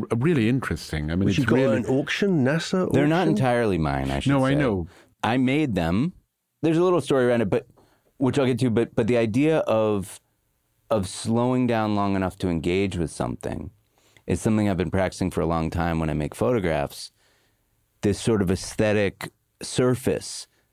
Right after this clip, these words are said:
Speaker 3: that you're forced to look at for a second. You, "What is that?"
Speaker 2: Mm-hmm.
Speaker 3: And then once you're there, I got you and I can talk to you.
Speaker 2: Yeah.
Speaker 3: I can, I can tell you something. I can make my argument.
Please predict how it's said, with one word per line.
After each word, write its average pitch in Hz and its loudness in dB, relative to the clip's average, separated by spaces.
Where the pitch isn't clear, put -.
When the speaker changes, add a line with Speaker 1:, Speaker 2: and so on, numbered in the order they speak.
Speaker 3:
that 98 0
you're 104 0
forced 117 -2
to 107 2
look 98 0
at 78 0
for 80 -2
a 76 -2
second. 78 -2
You, 92 -2
"What 101 -2
is 120 0
that?" - -4
Speaker 2:
Mm-hmm. 113 2
Speaker 3:
And 117 4
then 131 4
once 127 0
you're 127 2
there, 151 2
I 107 0
got 143 -2
you 104 2
and 92 0
I 95 0
can 95 -4
talk 147 -2
to 90 -2
you. 73 -4
Speaker 2:
Yeah. 92 -2
Speaker 3:
I 87 0
can, 95 -2
I 92 0
can 82 -4
tell 139 2
you 156 2
something. 76 -2
I - -2
can 101 0
make 95 0
my 87 0
argument. 95 -2